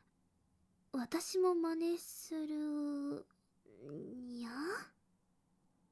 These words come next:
「そうそう、うまいにゃ。」私はもう、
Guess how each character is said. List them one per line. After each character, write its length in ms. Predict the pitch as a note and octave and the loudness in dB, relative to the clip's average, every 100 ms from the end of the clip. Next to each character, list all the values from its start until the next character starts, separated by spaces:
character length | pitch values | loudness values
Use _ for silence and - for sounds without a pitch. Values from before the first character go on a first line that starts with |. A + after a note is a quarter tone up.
| _ - - - | _ -20 -12 0
「そ 220 | D#4 C4+ | 4 4
う 60 | C4 | 2
そ 200 | - D#4 | 4 4
う、 60 | D#4 - - - - - G3+ | 4 -2 -12 -16 -20 -6 -2
う 80 | |
ま 200 | G#3 B3+ | 2 4
い 40 | A4 | 2
に 0 | |
ゃ。」 40 | C5+ A4+ G4 E4+ E4 - _ _ _ _ _ _ _ _ _ - - - - - - - - - - - - - - - - - - - - - - - - - - _ _ - _ _ _ _ _ _ _ _ _ _ _ - | 6 6 6 2 -4 -12 _ _ _ _ _ _ _ _ _ -18 -14 -12 -10 -6 -4 -4 -8 -16 -20 -20 -20 -8 -6 -6 -10 -20 -20 -16 -18 -18 -20 -20 -20 -20 -20 _ _ -20 _ _ _ _ _ _ _ _ _ _ _ -10
私 520 | G3 - B3 - C#4 | -4 2 2 2 2
は 160 | C#4 C4+ | 4 4
も 280 | C#4 C#4+ | 4 4
う、 100 | A#3+ | 2